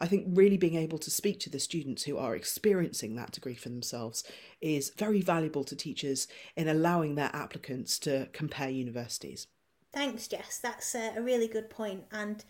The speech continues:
Speaker 2: I think also another way that teachers could find out more about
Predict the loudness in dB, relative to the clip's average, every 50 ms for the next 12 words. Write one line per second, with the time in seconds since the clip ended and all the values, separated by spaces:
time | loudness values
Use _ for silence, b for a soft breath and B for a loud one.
0 | b b b b b -8 -4 -2 0 0 0 0 0 0 0 0 0 -2 -2 0
1 | 0 0 0 0 0 0 0 0 0 0 0 0 -2 -4 -8 -10 -16 _ -12 -10
2 | -8 -8 -8 -6 -6 -6 -6 -6 -8 -8 -8 -8 -8 -6 -4 -4 -2 -4 -4 -4
3 | -4 -4 -2 -2 -2 -2 -2 -4 -2 -2 -2 -2 -4 -8